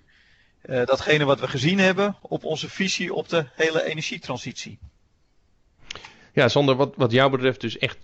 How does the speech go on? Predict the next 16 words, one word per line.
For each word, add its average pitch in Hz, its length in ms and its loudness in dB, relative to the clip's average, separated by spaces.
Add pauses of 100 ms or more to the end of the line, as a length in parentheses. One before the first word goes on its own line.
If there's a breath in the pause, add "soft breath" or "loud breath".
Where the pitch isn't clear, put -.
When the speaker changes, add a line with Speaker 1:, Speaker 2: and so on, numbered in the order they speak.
Speaker 2:
genoeg - 420 -2
vragen 127 340 0
en 110 100 -4
aanleidingen 117 580 -2
om 110 120 -8
die 104 140 -6
beleggingsportefeuille 110 720 -4
nog 101 100 -6
eens 95 100 -8
heel 117 180 -2
kritisch 127 360 -6
tegen 110 240 0
het 107 100 -2
licht 120 180 -4
te - 60 -2
houden? 143 300 -2